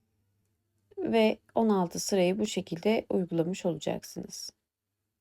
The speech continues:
Buradan itibaren yaprakları sağ tarafa,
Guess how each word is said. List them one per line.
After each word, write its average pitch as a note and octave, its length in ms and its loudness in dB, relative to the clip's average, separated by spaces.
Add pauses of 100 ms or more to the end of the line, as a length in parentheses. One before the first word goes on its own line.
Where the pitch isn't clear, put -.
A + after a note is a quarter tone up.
(760)
Buradan A#3 320 8
itibaren G#3+ 880 4
yaprakları A3+ 720 4
sağ G3+ 340 2
tarafa, B3 520 2